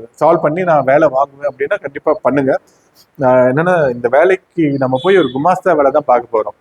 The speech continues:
நம்ம தமிழ் ஆசிரியரா தமிழ் கிளாஸ்ல எடுக்க போறது இல்ல. So, அந்த அளவுக்கு நம்ம படிச்சா மட்டும்தான் இந்த தேர்வை பாஸ் பண்ண முடியுது அப்படின்றக்கப்ப பாத்துக்கோங்க, உங்க சாய்ஸ்.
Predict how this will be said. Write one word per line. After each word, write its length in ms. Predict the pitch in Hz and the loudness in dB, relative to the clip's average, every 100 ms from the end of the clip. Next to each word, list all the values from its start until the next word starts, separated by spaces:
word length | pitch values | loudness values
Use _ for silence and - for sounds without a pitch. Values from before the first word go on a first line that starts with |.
| _ | _
நம்ம 200 | 117 110 107 | -10 -8 -4
தமிழ் 240 | 139 170 | 0 2
ஆசிரியரா 640 | 139 147 165 156 143 156 190 - | 2 2 0 0 0 0 -4 -4
தமிழ் 380 | 139 156 170 147 - _ - | -2 0 0 -2 -6 _ -2
கிளாஸ்ல 340 | 135 160 160 | 2 2 0
எடுக்க 400 | 156 131 135 120 | -2 -2 -2 -2
போறது 120 | 110 104 | -2 -2
இல்ல. 180 | 101 - _ | -8 -14 _
So, 160 | 135 | -8
அந்த 340 | 117 131 185 190 | -4 -4 0 2
அளவுக்கு 340 | 202 220 220 | 2 2 0
நம்ம 220 | 185 147 | -2 -2
படிச்சா 360 | 160 156 - 165 | -4 -4 -4 -4
மட்டும்தான் 440 | 139 - 170 175 - _ _ - | -6 -6 -6 -6 -8 _ _ -8
இந்த 200 | 127 156 | 0 2
தேர்வை 200 | 156 151 | 2 2
பாஸ் 220 | 131 135 | 0 0
பண்ண 180 | 147 131 127 | -2 -4 -2
முடியுது 240 | 135 139 131 | 0 2 0
அப்படின்றக்கப்ப 580 | 127 120 120 120 180 196 _ _ - | -2 -6 -6 -4 -2 -4 _ _ -2
பாத்துக்கோங்க, 520 | 143 143 139 143 190 | -2 0 0 0 -4
உங்க 200 | 135 127 123 131 | -4 -4 0 0
சாய்ஸ். 160 | 135 | 0